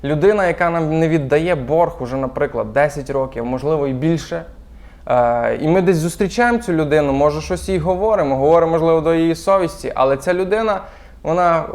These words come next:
п-, годує вас обіцянками і каже десь, можливо, в майбутньому, «Я тобі віддам» і так далі. Чи є в нас право не прощати? Е, коли ми дивимося на цей текст, ми розуміємо, що Ісус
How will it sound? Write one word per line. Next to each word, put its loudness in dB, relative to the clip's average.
п-, -8
годує 2
вас 0
обіцянками -4
і -4
каже -2
десь, -6
можливо, -4
в -4
майбутньому, -2
«Я -2
тобі -8
віддам» -4
і -6
так -6
далі. 0
Чи -2
є 4
в 0
нас 2
право 2
не -2
прощати? -2
Е, 6
коли 6
ми 8
дивимося 6
на 4
цей 0
текст, 2
ми 6
розуміємо, 4
що -2
Ісус -2